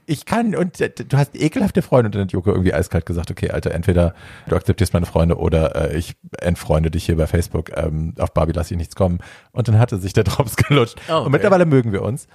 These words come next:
Speaker 2: Ach, sehr
Speaker 1: Sie hat mich
Speaker 2: schön.
Speaker 1: dann kennengelernt und hat festgestellt, dass ich kein Monster bin. Aber, ähm, ich mein, was ist schlechter daran, einen Schwanz zu lutschen? Schwänze lutschen ist <laughs> toll.
Speaker 2: Darauf, äh, einen, äh,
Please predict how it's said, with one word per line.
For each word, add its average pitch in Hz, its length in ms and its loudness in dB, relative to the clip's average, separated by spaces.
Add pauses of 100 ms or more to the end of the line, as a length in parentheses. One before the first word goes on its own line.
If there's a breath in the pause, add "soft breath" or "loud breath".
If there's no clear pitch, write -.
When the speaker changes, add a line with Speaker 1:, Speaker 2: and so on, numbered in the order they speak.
Speaker 2:
Ach, - 100 -12
sehr 131 100 -2
Speaker 1:
Sie 131 60 2
hat 113 80 2
mich 110 80 0
Speaker 2:
schön. 101 60 -2
Speaker 1:
dann 110 80 2
kennengelernt 110 440 2
und 107 100 0
hat 104 120 0 (120)
festgestellt, - 420 -2
dass 92 80 -2
ich - 40 -18
kein 92 140 -2
Monster 95 260 -2
bin. 85 300 -2
Aber, 82 440 -2
ähm, 78 280 -6 (800 soft breath)
ich - 160 0
mein, 135 280 2 (800)
was 110 200 -2
ist 131 100 -4
schlechter - 280 -2
daran, 101 160 -2
einen 98 60 -4
Schwanz - 280 -6
zu - 120 -8
lutschen? - 340 -6
Schwänze - 340 -6
lutschen 117 240 -2
ist - 240 -2
<laughs> - 20 -12
toll. - 540 2 (280)
Speaker 2:
Darauf, 117 380 2
äh, - 40 -4
einen, 117 540 0
äh, 113 360 -2